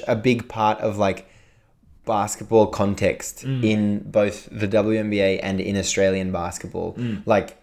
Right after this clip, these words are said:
Speaker 1: she's, like, synonymous. She's one of the first faces that comes up when you talk about Australian basketball. So it's just awesome. And it's really nice that she was able to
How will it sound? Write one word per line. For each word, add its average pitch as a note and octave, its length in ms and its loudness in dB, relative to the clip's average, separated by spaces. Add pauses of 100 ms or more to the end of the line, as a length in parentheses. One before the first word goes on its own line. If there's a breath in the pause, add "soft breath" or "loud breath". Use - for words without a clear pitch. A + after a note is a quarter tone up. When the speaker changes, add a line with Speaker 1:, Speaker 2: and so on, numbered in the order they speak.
(240)
Speaker 1:
she's, A#2+ 420 0
like, F#2+ 120 4
synonymous. A#2 520 0
She's G2+ 160 -2
one G#2+ 120 4
of G#2 80 0
the G#2 80 -2
first - 280 2
faces G2+ 320 -2
that G2+ 80 -8
comes F#2 240 -4
up E2+ 140 -2
when F#2 80 -4
you F#2 80 -4
talk F2+ 260 -6
about F#2 200 -2
Australian F2+ 440 -4
basketball. F2 640 -6 (340 loud breath)
So C3+ 200 0 (180)
it's - 180 -6
just C#3+ 200 0
awesome. G#2+ 380 0
And A#2 120 0
it's C3+ 140 -2
really D#3+ 240 4
nice C3 180 -2
that B2 140 -10
she C3+ 100 -2
was A#2+ 140 0
able A2 260 2
to G2+ 400 -2